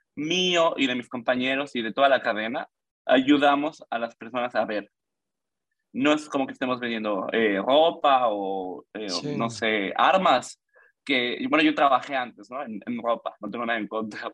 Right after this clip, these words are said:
Speaker 1: pero
Speaker 2: <laughs>
Speaker 1: esto es muy reconfortante, es realmente vender y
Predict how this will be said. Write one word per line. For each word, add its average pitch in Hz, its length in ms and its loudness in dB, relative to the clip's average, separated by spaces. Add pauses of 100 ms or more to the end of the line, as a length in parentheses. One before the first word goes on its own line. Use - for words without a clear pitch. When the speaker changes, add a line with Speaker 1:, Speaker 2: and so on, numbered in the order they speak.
Speaker 1:
pero 127 440 4 (140)
Speaker 2:
<laughs> 139 140 -14
Speaker 1:
esto 151 260 2
es 151 140 -4
muy 165 480 4
reconfortante, 139 1200 -2
es - 220 0 (180)
realmente 147 380 4
vender 135 680 0
y 127 220 0